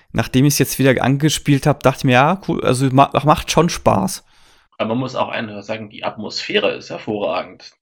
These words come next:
Speaker 2: Die Grafik ist absolut top, nach, auch nach einem Jahr noch. Und das Spiel läuft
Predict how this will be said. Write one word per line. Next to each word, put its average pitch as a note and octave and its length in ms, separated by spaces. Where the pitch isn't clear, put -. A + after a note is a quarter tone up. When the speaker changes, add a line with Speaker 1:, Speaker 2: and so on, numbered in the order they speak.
Speaker 2:
Die G#2+ 60
Grafik G#2+ 480
ist - 440
absolut D#3 640
top, - 320
nach, A2 300
auch - 200
nach C#3 140
einem A2+ 260
Jahr F2+ 140
noch. D#3 180
Und B2 360
das A#2+ 160
Spiel C3 240
läuft B2 420